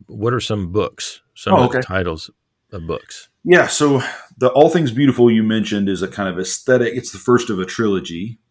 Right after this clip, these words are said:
Speaker 2: I'm working on the second one now, which is a biblical Christology. That was an aesthetic Christology. I'll have a dogmatic Christology,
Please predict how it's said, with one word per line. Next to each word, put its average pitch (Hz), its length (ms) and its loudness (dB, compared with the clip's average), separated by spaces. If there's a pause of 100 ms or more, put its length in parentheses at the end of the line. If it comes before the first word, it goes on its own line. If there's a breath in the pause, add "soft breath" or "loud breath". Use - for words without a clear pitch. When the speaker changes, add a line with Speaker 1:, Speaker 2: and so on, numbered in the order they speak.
(160)
Speaker 2:
I'm 90 160 -8
working 101 260 -4
on 95 80 -6
the 90 80 -8
second 95 320 -10
one 90 160 -10
now, 87 300 -6
which 87 120 -12
is 85 100 -12
a 82 40 -14
biblical 92 440 -6
Christology. 85 520 -12
That 98 200 -4
was 92 120 -12
an 87 80 -10
aesthetic 85 400 -10
Christology. 87 640 -18 (100)
I'll 95 140 -8
have 95 180 -4
a 87 60 -8
dogmatic 95 580 -4
Christology, 82 680 -12